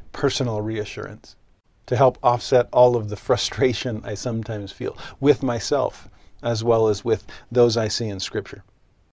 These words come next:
Mormon seems to have a similar experience, because by the time he is done abridging this record and putting the pen down, he then interrupts the narrative, and in chapter twelve gives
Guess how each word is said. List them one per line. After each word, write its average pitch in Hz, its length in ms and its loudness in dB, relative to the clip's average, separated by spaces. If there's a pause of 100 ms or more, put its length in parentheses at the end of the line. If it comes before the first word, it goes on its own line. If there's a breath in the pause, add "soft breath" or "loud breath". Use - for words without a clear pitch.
Mormon 151 500 4
seems 143 320 0
to 127 100 -2
have 123 200 0
a 117 60 -4
similar 120 420 -4
experience, 107 580 -14 (320 loud breath)
because 127 320 4
by 127 140 6
the 120 100 4
time 123 260 0
he 147 220 0
is 165 160 6
done 143 400 4
abridging 135 640 2
this 135 180 2
record 123 380 6
and 123 240 -4
putting 151 340 6
the 120 160 8 (240 loud breath)
pen 156 320 4
down, 110 400 2 (300)
he 127 140 -2
then 147 320 2
interrupts 143 520 2
the 135 140 -2
narrative, 104 480 -2 (500 soft breath)
and 110 140 -2
in 107 80 -2
chapter 135 360 4
twelve 104 560 2
gives 110 460 0